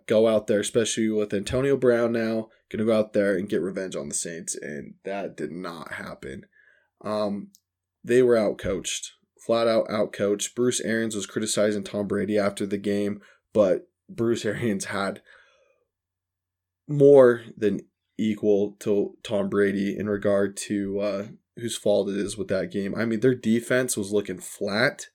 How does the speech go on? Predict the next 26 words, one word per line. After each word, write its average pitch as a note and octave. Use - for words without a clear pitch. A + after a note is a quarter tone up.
against B2
the B2+
Saints. -
Um, G2+
Drew A#2+
Brees A#2
was G2+
going G2+
off A#2+
on A#2+
offense. B2
And B2
the B2
thing F3
is, D3
too, B2+
a D3+
lot C#3
of E3+
the C3
points B2+
came G#2+
from, G#2+
like, G2+
the -
first -